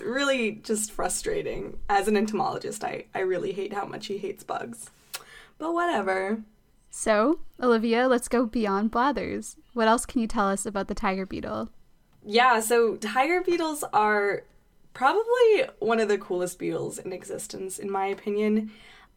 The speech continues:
Speaker 1: They are usually about half an inch in size, so they're really not that big. Um, and there's about twenty-six hundred species of tiger beetle identified around the world.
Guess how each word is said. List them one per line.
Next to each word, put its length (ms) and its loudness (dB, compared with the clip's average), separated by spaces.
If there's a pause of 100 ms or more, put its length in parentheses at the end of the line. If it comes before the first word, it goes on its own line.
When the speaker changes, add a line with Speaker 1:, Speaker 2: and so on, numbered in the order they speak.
Speaker 1:
They 580 2
are 800 4
usually 380 2
about 300 2
half 380 2
an 60 -2
inch 240 -2
in 80 2
size, 380 0
so 100 0
they're 160 2
really 460 0
not 380 2
that 280 -2
big. 440 -4 (460)
Um, 420 6
and 120 2
there's 160 2
about 220 0
twenty-six 460 -2
hundred 280 -2
species 760 -2
of 160 -2
tiger 340 -2
beetle 260 0
identified 640 0
around 400 0
the 60 -4
world. 460 -4